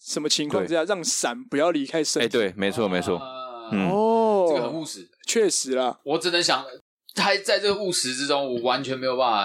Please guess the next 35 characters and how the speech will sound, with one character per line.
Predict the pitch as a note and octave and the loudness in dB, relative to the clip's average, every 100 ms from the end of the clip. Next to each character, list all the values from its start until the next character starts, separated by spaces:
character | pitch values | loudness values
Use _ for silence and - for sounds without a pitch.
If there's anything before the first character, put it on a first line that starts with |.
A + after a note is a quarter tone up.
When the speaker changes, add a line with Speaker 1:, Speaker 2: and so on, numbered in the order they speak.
| F#2+ | -2
Speaker 3:
法， | - - - - - | -10 -20 -20 -18 -6
我 | B2+ | -4
觉 | D3+ | 0
得 | F#3+ G3+ | 2 2
我 | D#3+ | 2
必 | - | 0
须 | F#3 | 0
要 | G3+ E3+ E3+ _ _ | 0 0 -4 _ _
仰 | A2+ G#2+ | -4 0
赖 | B2 | -2
高 | A2+ G#2 | 0 -2
科 | G#2 G2 | -2 -8
技。 | F#2+ F2+ _ _ _ | -10 -16 _ _ _
Speaker 2:
嗯。 | - F#2+ | 0 2
哎。 | C#3+ | 4
Speaker 1:
奈 | G#3+ E3+ | 2 2
米 | D3 | 2
伞 | E3+ C#3 A2+ | 2 0 0
嘛。 | |
Speaker 3:
我 | E3+ | -2
希 | - A#3+ | -2 0
望 | B3+ G3+ | -2 -2
之 | - G3 | -6 -4
后 | G3 A3 | -2 0
有 | E3+ C#3+ | 0 -2
人 | B2+ C3+ | -4 -4
可 | E3+ | -4
以 | E3 | -4
在 | E3+ D#3 C#3+ - _ | -2 -2 -2 -12 _
伞 | - A#2 G2+ | -4 -2 -2
上 | - C#3+ | -2 -2
面 | D3 C3+ | 0 -2
放 | C#3+ C3 | -4 -4
晶 | - C#3 | -10 -2
片。 | D#3 A#2 | -2 -2